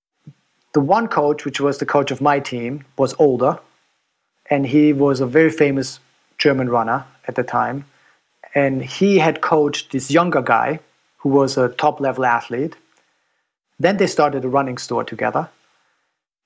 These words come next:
And then they became enemies, broke up the running store, and started competing running stores, and became both coaches in competing clubs.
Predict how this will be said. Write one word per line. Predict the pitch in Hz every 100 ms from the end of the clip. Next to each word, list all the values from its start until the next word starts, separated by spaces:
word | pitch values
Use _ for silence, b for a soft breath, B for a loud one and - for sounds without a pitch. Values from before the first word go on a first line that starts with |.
| -
And | 147 139
then | 185 180
they |
became | 160 151 143 135
enemies, | 143 139 120 120 139 - - - _ _ _ _ _ _ _ _ -
broke | 170 175
up | 160
the | 139
running | 131 143 139
store, | 127 123 113 139 156 _ _ _ _ _ _ _ _ _ -
and | 147
started | - 151 143 139 -
competing | 135 - 247 185 127
running | 123 120
stores, | - - 113 165 - - _ _ _ _ _ _ _ _ _ _ _ _ _ _ _ _
and | 196 196 175 175 -
became | 170 160 156 139 131 _
both | 170 165 165
coaches | - 196 202 151 -
in | 151
competing | 139 135 131 147 135 123
clubs. | - 127 - -